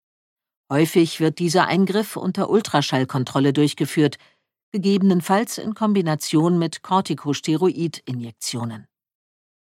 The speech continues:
Manipulation unter Anästhesie, M U A.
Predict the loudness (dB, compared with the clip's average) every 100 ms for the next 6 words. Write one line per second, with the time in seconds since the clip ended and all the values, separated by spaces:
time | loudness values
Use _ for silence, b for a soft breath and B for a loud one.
0 | _ _ _ _ _ _ _ -4 0 0
1 | 0 0 0 -2 0 4 4 0 -2 -2
2 | 0 0 0 -2 -2 -4 0 0 -2 -6
3 | _ _ -6 -4 -2 -2 -2 -4 -6